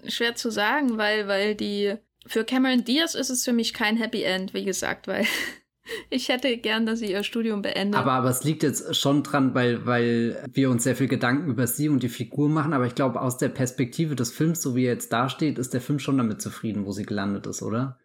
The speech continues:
Speaker 1: Ich glaub, für den Film ist das in der innerfilmischen Logik die, die bestmögliche Lösung, die moralischste Lösung sozusagen. Das
Speaker 2: Heißt aber auch, der Film ist nicht ganz in seinem rebellischen Element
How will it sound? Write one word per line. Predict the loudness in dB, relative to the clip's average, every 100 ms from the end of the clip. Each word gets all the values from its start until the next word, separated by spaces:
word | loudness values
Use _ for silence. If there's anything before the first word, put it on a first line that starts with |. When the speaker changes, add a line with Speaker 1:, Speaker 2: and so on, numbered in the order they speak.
| _ _
Speaker 1:
Ich | -6 -2
glaub, | -2 -2
für | -2
den | -2 -2
Film | 0 0 2
ist | 0 -2
das | -2 -2 -4 -6 _ _
in | 0 2
der | 2
innerfilmischen | 2 0 0 0 0 0 -2
Logik | 0 -2 -2 -4
die, | -4 -2 -2
die | -2
bestmögliche | -2 -2 -2 -4 -4 -4 -2 -2 -4 -8 -6
Lösung, | 0 0 0 -2
die | -2 -4
moralischste | -2 -2 0 2 2 0 -2 -4 -4 -4 -10 _
Lösung | -2 0 0 -4 -10
sozusagen. | -8 -6 -4 -4 -4 -4
Das | -4 -4 0
Speaker 2:
Heißt | 0 2
aber | 2 2
auch, | 0 -2 -10 -12 0
der | 0
Film | 2 0 2 2 0
ist | -2 0
nicht | 0 0 0
ganz | 0 0 0
in | 0
seinem | 2 0 2
rebellischen | 0 0 0 0 0 0
Element | 2 2 4 2 0 -6